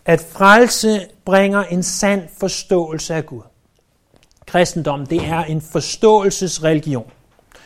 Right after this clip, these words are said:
Øh, der er simpelthen visse ting, du er nødt til at forstå. Den ene ting, det er, at Jesus, øh, det, eller du, der er nødt til at forstå for at blive frelst.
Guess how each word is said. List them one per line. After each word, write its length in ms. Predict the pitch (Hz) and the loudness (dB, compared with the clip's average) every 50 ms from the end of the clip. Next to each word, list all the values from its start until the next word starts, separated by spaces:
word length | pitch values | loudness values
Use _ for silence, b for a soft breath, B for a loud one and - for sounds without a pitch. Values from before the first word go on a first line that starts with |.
| B B B | B B B
Øh, 60 | 180 151 156 - | -10 -6 -2 0
der 60 | 202 | 2
er 180 | 202 208 208 | 2 2 0
simpelthen 480 | 202 - - 247 220 202 208 202 165 156 | 0 -2 -2 -2 -2 0 -2 -2 -2 0
visse 240 | 214 226 - - 196 | 0 0 -2 -2 -6
ting, 320 | - - - 202 185 151 | -8 -6 -6 -6 -4 -4
du 100 | 196 185 | -4 -2
er 40 | 175 | 0
nødt 220 | 175 180 185 160 | 0 -2 -2 -4
til 80 | - 185 | -4 -6
at 60 | 175 | -6
forstå. 420 | - 175 160 - - - 117 120 127 | -6 -8 -10 -8 -8 -10 -10 -8 -6
Den 100 | 143 175 | -4 -4
ene 140 | 196 202 | -2 -2
ting, 280 | 196 - 202 185 156 - | -2 -4 -4 -6 -4 -4
det 140 | 170 170 170 | -2 0 0
er, 80 | 170 | 0
at 220 | 165 156 143 139 185 | 0 -2 -4 -4 -4
Jesus, 460 | 202 208 180 - 214 214 - - - B B B B B - | -4 -4 -4 -6 -6 -8 -8 -10 -14 B B B B B -8
øh, 300 | 185 165 156 160 165 160 160 - | -8 -6 -6 -4 -6 -4 0 2
det, 120 | 196 175 - | 2 2 2
eller 220 | 180 175 170 147 135 | 0 0 0 0 -2
du, 200 | 147 - 190 170 | -2 0 0 2
der 120 | 165 190 | 4 4
er 40 | 196 | 2
nødt 180 | 196 208 202 | 4 2 0
til 80 | - 214 | 0 -2
at 60 | 196 | -2
forstå 320 | 196 185 - - 202 190 165 | -2 -4 -4 -2 -2 -2 -2
for 80 | 175 | -4
at 60 | 165 | -4
blive 120 | 160 151 131 | -4 -6 -6
frelst. 440 | - - 147 127 127 - - - | -4 -2 -2 -2 -2 -4 -12 -20